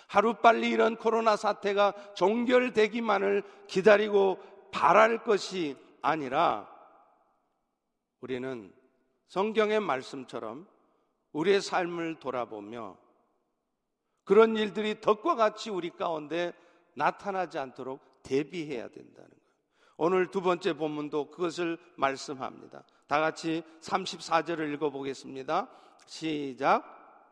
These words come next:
"너희는 스스로 조심하라. 그렇지 않으면 방탕함과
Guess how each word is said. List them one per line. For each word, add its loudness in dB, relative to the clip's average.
"너희는 -2
스스로 -2
조심하라. -6
그렇지 -4
않으면 -6
방탕함과 0